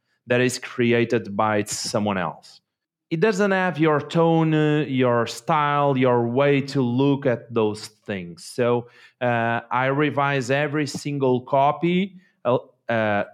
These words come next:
the, the image copy and the legend, the, the subtitle, sorry, the subtitle,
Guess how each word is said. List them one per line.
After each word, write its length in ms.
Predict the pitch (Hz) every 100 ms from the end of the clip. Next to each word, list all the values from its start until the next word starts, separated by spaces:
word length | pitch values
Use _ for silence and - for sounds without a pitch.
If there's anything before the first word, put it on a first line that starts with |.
| 107
the, 260 | 110 104 110
the 240 | 120 120
image 320 | 151 147 -
copy 540 | - 120 135 180 190 -
and 380 | 131 123 123 120 - 120
the 880 | 120 113 110 110 110 107 107 107 104
legend, 600 | 113 127 131 165 170 170 -
the, 720 | 110 104 101 101 98 95 92 92 _ -
the 100 | 117
subtitle, 680 | 127 - 131 143 160 160
sorry, 360 | - 123 123 143 - _ -
the 80 | 110
subtitle, 760 | 123 - 120 120 135 147 151